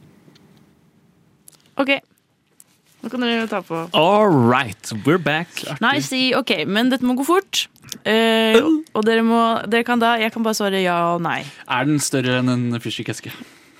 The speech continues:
Speaker 1: Ja.
Speaker 3: Ok.
Speaker 1: Et spørsmål. Nitten igjen.
Speaker 2: <laughs> Eh, eh, er den fra Island?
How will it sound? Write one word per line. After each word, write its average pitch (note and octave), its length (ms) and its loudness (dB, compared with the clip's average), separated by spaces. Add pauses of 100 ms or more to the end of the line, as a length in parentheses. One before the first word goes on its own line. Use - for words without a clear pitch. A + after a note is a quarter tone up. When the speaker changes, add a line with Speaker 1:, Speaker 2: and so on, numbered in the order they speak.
(360)
Speaker 1:
Ja. A3 100 -2 (260)
Speaker 3:
Ok. - 140 -8
Speaker 1:
Et - 200 -4
spørsmål. F3 380 -2
Nitten C4 280 0
igjen. B3+ 240 0
Speaker 2:
<laughs> G#3+ 840 0 (180)
Eh, E3 260 0
eh, D3+ 320 0
er C3+ 220 2
den D3 160 2
fra D#3 200 0
Island? B2+ 300 -2